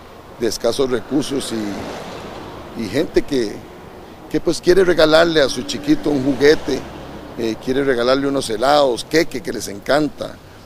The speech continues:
Eh, ahí hay cumpleañeros en diciembre o en noviembre o en enero. Vamos a cantar cumpleaños, vamos a comer queque con Coca-Cola, con refresco, va a haber arroz con pollo, en fin, va a haber un juguetico,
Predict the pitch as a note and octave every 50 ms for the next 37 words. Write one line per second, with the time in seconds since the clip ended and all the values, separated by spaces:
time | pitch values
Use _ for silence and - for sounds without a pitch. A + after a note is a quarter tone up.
0 | - - - - - G#2 A2 G#2+ G#2+ G#2+ G#2+ G#2 G#2 G#2 G2+ G2+ G2+ G2+ A2+ B2+
1 | C3 B2+ C#3+ D#3 D3 - - B2 A#2 A#2 B2+ D3 D#3+ D#3 C3+ A#2 A#2 A2 G#2+ A2
2 | - - C#3+ D#3+ E3 D#3 C#3+ C3+ A#2+ A2+ A2 G#2+ G#2+ G2+ A2 C3 D#3+ E3+ D#3+ D3
3 | C#3 C3 A#2 A2+ A#2 D3+ E3+ E3+ C#3 G#2+ - - - - - - - A2 A2 B2+
4 | A2+ B2+ A2 A#2 A2 - - A2+ - - A#2+ A2 G2+ - A#2+ B2 B2 B2 A#2+ A#2+
5 | - - - - - - - - - A#2+ B2 - A#2+ - - - A2+ A2+ G#2 G#2
6 | - C3+ C3 C3 - - B2+ A#2 - A#2 A2 G2+ - G#2+ G2 - A2 G#2 - B2+
7 | C#3 D3 C#3+ C3+ B2+ - - G#2+ G2+ G#2+ G#2 - B2+ C#3 D3+ D3 C3+ - - -
8 | B2+ A2+ G2+ - - - - - - - - A#2 A#2 A#2+ B2 A#2+ A#2+ A2 G#2 A#2
9 | A#2+ - - - A2 G#2+ A2 - - D3+ D#3 D#3 D#3 C#3+ B2+ C#3+ C#3+ - - -
10 | - - - - - - A#2+ A#2+ A2 - F#3+ G#3 G3 D#3 B2+ D3 C#3+ D3+ D#3 D#3
11 | D#3+ C#3+ C#3 C#3+ B2+ A#2+ A2+ - - E3 F#3 F#3 - - E3+ D3+ A#2